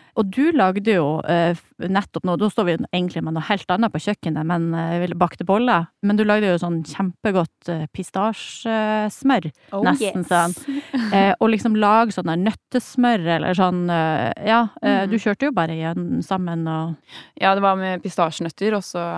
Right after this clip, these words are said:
Speaker 2: hadde jeg oppi litt, eh, olivenolje og litt, eh, salt og, eh, kondensert melk. Eh, kjørte det i en foodprosessor til den ble helt sånn, eh, ikke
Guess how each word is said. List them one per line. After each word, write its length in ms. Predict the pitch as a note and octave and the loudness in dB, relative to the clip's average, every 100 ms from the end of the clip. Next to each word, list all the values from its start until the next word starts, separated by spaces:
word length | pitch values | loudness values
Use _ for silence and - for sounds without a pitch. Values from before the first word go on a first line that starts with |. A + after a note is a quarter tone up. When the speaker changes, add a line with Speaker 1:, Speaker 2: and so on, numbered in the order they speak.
| E3 E3 | -6 -6
Speaker 2:
hadde 180 | E3+ F3 E3 | -6 -6 -6
jeg 380 | E3 D#3+ E3 | -8 -8 -8
oppi 320 | D#3+ - F3 E3 | -10 -12 -10 -10
litt, 340 | D#3 _ - | -12 _ -12
eh, 160 | E3+ D#3+ | -10 -8
olivenolje 1120 | E3 E3 G3 G#3+ G#3+ G#3+ G#3 G#3 G#3+ G#3+ G#3+ G3 | -6 -4 -2 0 0 0 -2 -2 0 2 2 0
og 180 | E3 D#3 | -2 -6
litt, 360 | D#3+ _ - | -10 _ -12
eh, 220 | D#3+ D#3 | -10 -10
salt 600 | D#3+ - F#3+ G#3+ G#3+ _ - | -12 -4 -2 -2 -8 _ -6
og, 400 | E3 D#3+ D#3 D#3 | -2 -2 -4 -4
eh, 140 | D#3+ | -4
kondensert 720 | D#3 - E3 E3+ - D#3+ D#3+ F3+ | -4 -4 -4 -4 -4 -6 -6 -6
melk. 580 | F3+ F#4 _ - - _ _ _ _ _ _ - | -4 -6 _ -20 -20 _ _ _ _ _ _ -8
Eh, 360 | G#3 G3+ G3 | -4 -2 -2
kjørte 520 | G3+ - A3 E3 - E3 | -4 -4 -2 -2 -2 -4
det 360 | D#3+ D#3+ D#3+ - | -2 -2 -4 -6
i 500 | D#3+ D#3 D3+ D3+ D3+ - | -4 -2 -2 -4 -6 -6
en 320 | D#3 D3+ E3 | -4 -4 -6
foodprosessor 600 | - D3+ - E3 - A3+ - _ | -8 -10 -8 -12 -4 -4 -6 _
til 120 | F3+ | -8
den 100 | F3+ | -6
ble 80 | E3 | -6
helt 200 | E3+ D#3+ | -6 -6
sånn, 400 | - D#3 D3 D3 | -6 -4 -4 -6
eh, 540 | C#3+ D3 D3 D3 E2+ - | -6 -8 -8 -8 -8 -6
ikke 160 | - | -2